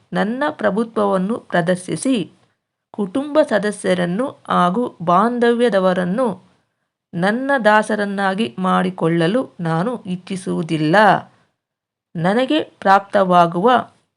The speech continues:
ಭೋಗ ಸಾಮಗ್ರಿಗಳಲ್ಲಿ ಅರ್ಧ ಭಾಗವನ್ನು ಮಾತ್ರವೇ ನಾನು ಉಪಯೋಗಿಸುತ್ತೇನೆ. ಉಳಿದ ಅರ್ಧವನ್ನು ನನ್ನ ಜ್ಞಾತಿಗಳಿಗೆ, ಕುಟುಂಬ ಸದಸ್ಯರಿಗೆ,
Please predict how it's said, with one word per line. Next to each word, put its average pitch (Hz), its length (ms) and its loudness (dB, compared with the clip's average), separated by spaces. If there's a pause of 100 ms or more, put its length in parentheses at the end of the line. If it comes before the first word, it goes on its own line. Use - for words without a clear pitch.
ಭೋಗ 226 360 2
ಸಾಮಗ್ರಿಗಳಲ್ಲಿ 190 1200 0 (380)
ಅರ್ಧ 190 420 0
ಭಾಗವನ್ನು 190 840 2
ಮಾತ್ರವೇ 175 760 -2
ನಾನು 170 520 -4 (240)
ಉಪಯೋಗಿಸುತ್ತೇನೆ. 185 1080 -2 (840)
ಉಳಿದ 233 320 4 (200)
ಅರ್ಧವನ್ನು 185 880 2 (280)
ನನ್ನ 220 440 0
ಜ್ಞಾತಿಗಳಿಗೆ, 190 1120 2 (220)
ಕುಟುಂಬ 254 480 -2
ಸದಸ್ಯರಿಗೆ, 185 1000 0